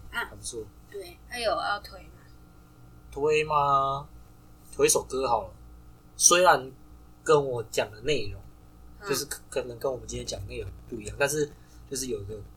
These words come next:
Speaker 2: 有一个“鬼”字。
Speaker 1: 鬼字。
Speaker 2: 一首，一首歌有个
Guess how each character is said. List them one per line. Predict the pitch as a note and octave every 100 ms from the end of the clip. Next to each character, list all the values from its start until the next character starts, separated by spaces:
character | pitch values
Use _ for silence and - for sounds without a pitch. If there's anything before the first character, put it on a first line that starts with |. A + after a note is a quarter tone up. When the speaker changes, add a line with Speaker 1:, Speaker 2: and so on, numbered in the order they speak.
| - - - -
Speaker 2:
有 | A2+ A2+
一 |
个 | B2 A#2 A2 G2+ - - - - - - - - - - - -
“鬼” | C3 G2 F#2+
字。 | - F#2+ - - - - - - - - - - - - - - - - - - -
Speaker 1:
鬼 | A3
字。 | C#3 -
Speaker 2:
一 | - -
首， | D3+
一 |
首 | B2+ -
歌 | -
有 | G#2+
个 | G2+